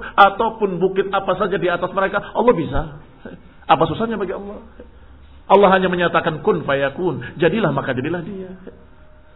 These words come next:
Allah mematikan seratus tahun atau menidurkan Ashabul Kahfi tiga ratus sembilan tahun, bagi Allah mudah. Allah hanya katakan kun, jadilah, maka jadilah dia.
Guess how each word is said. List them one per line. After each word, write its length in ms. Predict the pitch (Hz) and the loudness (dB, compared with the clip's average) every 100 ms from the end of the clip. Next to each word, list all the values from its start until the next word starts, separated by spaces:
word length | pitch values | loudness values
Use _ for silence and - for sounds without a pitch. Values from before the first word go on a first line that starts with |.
| - - | -20 0
Allah 240 | 165 190 208 | 4 6 6
mematikan 640 | 214 208 214 233 233 214 | 4 4 2 2 0 0
seratus 400 | 214 208 208 - | 2 0 0 2
tahun 480 | 214 240 233 226 - | 4 4 2 -4 2
atau 240 | 175 180 | 2 4
menidurkan 1040 | 208 208 208 170 247 233 233 220 147 - - | 2 2 0 2 2 2 2 2 -2 -12 -2
Ashabul 420 | 202 208 208 208 | 0 2 2 2
Kahfi 400 | 214 233 226 220 | 4 2 2 -2
tiga 240 | 220 190 220 | 2 4 4
ratus 160 | 226 208 | 2 -2
sembilan 320 | 196 190 185 | 2 4 4
tahun, 280 | 190 233 240 233 - | 6 6 4 0 -2
bagi 220 | - 220 220 | 2 4 4
Allah 160 | 220 | 2
mudah. 440 | 214 247 190 196 208 - - - - - - | -2 -4 -4 -4 -6 -14 -20 -20 -20 -20 -2
Allah 240 | - 269 233 | 4 8 8
hanya 160 | 233 233 | 8 4
katakan 480 | 240 226 214 202 190 | 2 2 0 -2 0
kun, 160 | 220 | 0
jadilah, 480 | 156 185 208 175 - | 2 -2 0 -2 -2
maka 240 | 170 160 160 | -4 -2 -2
jadilah 320 | 151 202 185 | -2 -2 -2
dia. 320 | 196 196 190 | -2 -2 -2